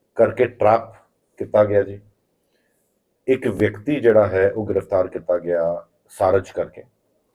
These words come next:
ਇਹ ਫਿਰੋਜ਼ਪੁਰ ਦਾ ਰਹਿਣ ਵਾਲਾ ਹੈ। ਇਹਦੇ ਤੇ ਨੌ ਪਰਚੇ ਦਰਜ ਹੈ,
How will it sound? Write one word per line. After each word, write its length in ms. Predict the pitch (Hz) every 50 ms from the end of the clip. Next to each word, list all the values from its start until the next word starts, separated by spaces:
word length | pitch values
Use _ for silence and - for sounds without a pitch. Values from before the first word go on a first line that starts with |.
| _ _ _ _ _ _ _ -
ਇਹ 380 | 104 104 104 107 110 107 107 107 - _ _ _ _ _ _ _ -
ਫਿਰੋਜ਼ਪੁਰ 440 | 117 117 117 117 - - - 117 110
ਦਾ 100 | 107 104
ਰਹਿਣ 180 | 92 90 87 85
ਵਾਲਾ 240 | 82 78 78 82
ਹੈ। 120 | 104 - _ _ _ _ _ _ _ - _ _ _ _ _ _ _ _ _ _ -
ਇਹਦੇ 180 | 101 101 117 117
ਤੇ 140 | 117 120 113
ਨੌ 300 | 104 95 92 98 113 113
ਪਰਚੇ 320 | - 107 98 87 - 98
ਦਰਜ 300 | 82 82 82 82 - 87
ਹੈ, 120 | 85 87